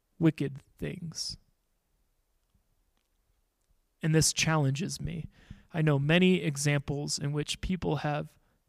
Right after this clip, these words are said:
profited off of and it succeeded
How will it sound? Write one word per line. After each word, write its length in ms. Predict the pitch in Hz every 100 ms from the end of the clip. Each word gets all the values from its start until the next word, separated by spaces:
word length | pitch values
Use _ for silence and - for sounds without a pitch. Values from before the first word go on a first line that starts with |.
| _
profited 640 | - 160 151 - 147 147
off 320 | 139 139 -
of 260 | 160 170 156 -
and 140 | 151
it 180 | 151 -
succeeded 960 | - - 160 - - 180 185 139 131